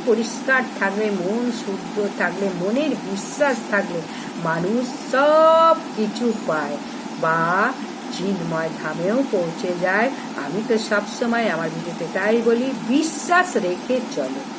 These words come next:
হবেই হবে, অন্ধকার দূরে চলে যাবে, আলো আবার সবার সামনে। যত কষ্টই আসুক না কেন,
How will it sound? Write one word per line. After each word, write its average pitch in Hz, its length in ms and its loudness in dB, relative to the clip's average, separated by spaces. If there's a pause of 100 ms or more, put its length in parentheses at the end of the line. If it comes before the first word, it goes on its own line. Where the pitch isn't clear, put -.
(340)
হবেই 349 480 6
হবে, 277 380 4 (100)
অন্ধকার 226 680 2
দূরে 175 360 -4 (120)
চলে 190 200 -2
যাবে, 202 260 2
আলো 180 720 -4
আবার 220 520 2
সবার 165 380 -4 (100)
সামনে। 156 220 -6 (480)
যত 254 380 2 (100)
কষ্টই 294 680 2
আসুক 247 500 -2
না 226 160 0
কেন, 214 180 -2